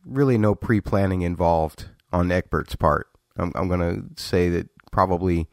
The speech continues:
he didn't plan it like I suspected before. I, I'm wrong often, uh,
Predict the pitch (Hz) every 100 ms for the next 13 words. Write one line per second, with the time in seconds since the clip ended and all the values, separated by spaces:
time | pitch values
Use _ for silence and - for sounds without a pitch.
0 | _ _ _ _ _ - 104 98 92 80
1 | - 101 76 - _ _ 92 82 87 85
2 | - 87 - 90 - 78 80 - 78 65
3 | - _ - 107 - 104 110 123 123 101
4 | 104 104 104 101 87 _ _ - _ _
5 | - 82 85 82